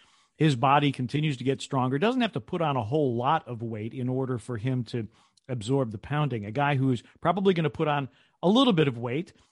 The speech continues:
Uh, I'm not sure if the five thousand calorie diet is, is still in effect, but I, I did talk to Zaire, and he said, uh, "Yeah, sometimes I'm,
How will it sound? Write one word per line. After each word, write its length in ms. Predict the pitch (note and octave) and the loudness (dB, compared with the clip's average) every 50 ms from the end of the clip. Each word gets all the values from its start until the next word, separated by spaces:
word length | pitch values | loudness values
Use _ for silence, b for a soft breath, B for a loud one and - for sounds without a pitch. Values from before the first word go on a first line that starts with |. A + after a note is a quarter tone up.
| b b b _ _ | b b b _ _
Uh, 40 | A#2 | -4
I'm 340 | A#2 A#2+ A#2+ C3 C3+ C3+ C#3+ | -2 -2 -2 0 0 0 0
not 160 | D3+ D#3 D3+ | 2 0 0
sure 220 | - - E3+ D#3+ D3+ | 0 2 4 4 4
if 100 | C#3 - | 4 2
the 80 | - | -2
five 260 | B2 - D3 C#3+ C#3+ - | -2 0 0 0 0 0
thousand 280 | C#3+ C3+ C3 A#2 B2+ | 0 0 0 0 -2
calorie 340 | A#2+ C3+ C#3 C3+ C3 C3+ C3 | -2 -2 -2 0 0 0 0
diet 280 | B2+ C#3 B2+ B2+ C3 B2 | 0 0 0 0 0 -2
is, 200 | B2 G#2+ - - | -4 -6 -8 -10
is 180 | - C3+ A2 | -10 -8 -8
still 340 | - - _ D#3 D3+ D3 C#3+ | -8 -4 _ 4 4 4 4
in 200 | - D3 D3 C3+ | 2 -2 -2 -2
effect, 400 | B2+ A2 - - C#3+ B2+ C3 _ | -2 -4 -2 0 0 0 0 _
but 120 | C3 C#3 | -2 -2
I, 100 | B2+ A#2+ B2+ | -2 -2 -2
I 120 | B2+ C3 C3+ | -2 -2 0
did 240 | A#2 D#3 E3 D#3+ | 2 0 0 2
talk 220 | - D3 C3+ B2+ - | 0 0 0 0 -2
to 100 | - B2+ | -4 -4
Zaire, 420 | A2 C3+ B2 C3 C3+ C#3+ D#3 F3 | -2 0 0 0 2 2 2 2
and 160 | E3 C#3+ B2+ G#2+ B B B B B B B B B | 0 0 -2 -6 B B B B B B B B B
he 200 | - C#3 C3+ D3 | -8 -4 -4 -4
said, 340 | B2+ - - D#3 D3 C#3+ B2 | -2 0 2 2 2 2 2
uh, 380 | C#3 C3+ C3 C3 B2+ C3 C3 C#3 D3 | 2 2 4 4 2 2 0 -2 -2
"Yeah, 240 | C#3+ E3 G3+ B3 | -2 0 0 0
sometimes 440 | A#3+ - G3+ G#3+ A3 A#3 B3+ B3+ G3+ | 0 -2 -2 -2 0 -2 -2 -2 -2
I'm, 180 | A3 G#3+ A3 | -2 -2 -2